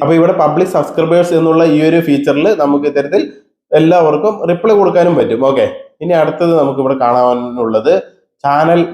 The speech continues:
മെമ്പർ സ്റ്റാറ്റസ്, അതായത് ജോയിന്റ് മെമ്പർഷിപ്പ് എടുത്തിട്ടുള്ള ചാനൽ മെമ്പേഴ്സ്. ഇവിടെ നമ്മൾ ക്ലിക്ക് ചെയ്ത് കഴിഞ്ഞാൽ ചാനൽ ജോയിന്റ് മെമ്പർഷിപ്പ് എടുത്തിട്ടുള്ള എല്ലാവരുടെയും വരുന്നതായിരിക്കും കണ്ടോ.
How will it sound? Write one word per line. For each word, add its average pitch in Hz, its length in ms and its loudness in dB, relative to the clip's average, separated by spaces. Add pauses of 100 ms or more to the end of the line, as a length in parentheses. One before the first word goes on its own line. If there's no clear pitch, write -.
മെമ്പർ 123 400 0
സ്റ്റാറ്റസ്, 104 500 -2
അതായത് 143 280 0
ജോയിന്റ് 143 280 2
മെമ്പർഷിപ്പ് 143 460 -2
എടുത്തിട്ടുള്ള 127 380 -2 (460)
ചാനൽ 147 300 0 (100)
മെമ്പേഴ്സ്. 120 400 0
ഇവിടെ 135 220 0
നമ്മൾ 143 160 0 (100)
ക്ലിക്ക് 131 220 -2
ചെയ്ത് 135 160 4
കഴിഞ്ഞാൽ 147 220 2 (400)
ചാനൽ 156 280 2 (100)
ജോയിന്റ് 143 300 2
മെമ്പർഷിപ്പ് 139 480 0
എടുത്തിട്ടുള്ള 131 380 0 (100)
എല്ലാവരുടെയും 131 640 2
വരുന്നതായിരിക്കും 123 520 0
കണ്ടോ. 117 180 0